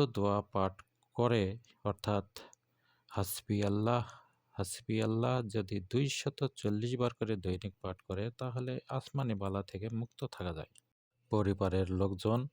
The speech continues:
সন্তান, সন্ততি সকলেই সকল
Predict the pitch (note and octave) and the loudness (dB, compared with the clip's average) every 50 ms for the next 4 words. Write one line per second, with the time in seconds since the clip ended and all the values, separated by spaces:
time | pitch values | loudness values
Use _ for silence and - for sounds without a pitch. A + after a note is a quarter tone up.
0 | _ _ - - - - G2 G2+ G2 F#2+ G2 - G#2+ A2 A#2 G#2+ - - - F#2+ | _ _ -14 -12 -6 -2 0 0 0 0 0 0 0 0 0 -2 -4 -4 -4 -4
1 | F#2+ F#2+ - G2+ - - A2+ A#2 C3 D3 - _ _ _ - - - - - C#3 | -2 -2 -2 -2 -2 -2 -2 -2 -4 -4 -8 _ _ _ -14 -14 -6 -2 -2 -2
2 | - - C3 A#2+ G#2 E2+ D#2 D#2+ - _ _ _ _ _ _ _ _ - - - | 0 0 2 2 2 2 0 -4 -10 _ _ _ _ _ _ _ _ -16 -12 -6
3 | - C3+ - - C#3 | -4 -4 0 2 2